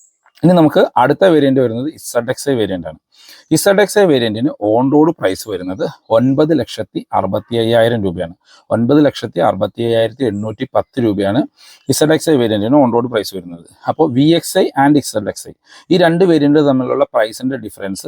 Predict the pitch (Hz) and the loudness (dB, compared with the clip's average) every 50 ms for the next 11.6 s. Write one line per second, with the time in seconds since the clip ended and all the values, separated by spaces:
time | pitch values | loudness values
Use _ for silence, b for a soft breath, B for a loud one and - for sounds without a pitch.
0 | - - _ 95 101 110 127 135 135 107 98 92 - - 127 - - - 107 117 | -14 -12 _ -6 -2 0 0 0 0 0 0 -2 -2 -4 -4 -6 -4 -2 0 2
1 | 131 151 147 135 123 - - - 127 - - 151 - - 113 101 104 104 101 101 | 2 4 4 2 2 -2 -4 -6 -8 -6 -6 -10 -4 -2 -2 -2 -2 -2 -2 0
2 | 101 104 107 104 104 104 123 123 113 104 92 87 92 85 78 - _ _ _ b | 0 0 0 0 0 0 0 -2 -2 -2 -2 -4 -6 -8 -8 -12 _ _ _ b
3 | b b b b b b b b b 101 104 127 131 123 120 123 170 220 - - | b b b b b b b b b 0 2 2 2 2 2 2 2 0 0 -4
4 | _ - 104 104 101 98 98 98 98 98 95 107 117 117 127 135 135 - - - | _ -4 -2 0 2 2 2 2 0 0 -2 -2 -2 0 0 0 0 -2 -4 -4
5 | - 170 190 120 113 - 120 127 127 123 127 131 131 143 139 135 - - - 110 | 0 0 0 0 -2 -2 -2 0 0 2 2 2 2 2 0 0 -2 -2 -4 -4
6 | 104 104 - 135 151 165 - 135 113 113 110 131 151 143 - - - - 107 107 | -2 0 0 0 0 0 -4 -6 -6 -6 -6 -6 -8 -8 -10 -12 -12 -10 -8 -8
7 | - - - 101 110 143 - 127 - - - 98 95 - - 117 120 - 101 98 | -8 -8 -8 -6 -4 -2 -2 -4 -4 -2 0 0 0 0 -2 -6 -6 -4 -4 -2
8 | 98 110 117 135 131 - 113 95 - 107 101 - - 113 101 98 101 95 98 147 | -2 0 0 0 0 -2 -4 -6 -4 -6 -6 -4 -2 -2 -2 -2 -2 -2 -4 -4
9 | 165 - - 107 - - _ - 117 143 - - 101 98 - - 107 117 120 107 | -6 -6 -8 -8 -10 -10 _ -4 -2 -2 -2 -2 -4 -6 -4 -2 0 0 0 2
10 | 95 92 92 98 107 107 - 123 123 127 127 127 139 139 131 117 110 113 113 110 | 0 0 0 0 -2 -2 -2 0 0 2 2 4 4 2 2 0 -2 -4 -4 -4
11 | 110 113 110 110 - 127 117 101 101 - 131 | -2 -2 -2 -2 -4 -8 -10 -10 -12 -14 -16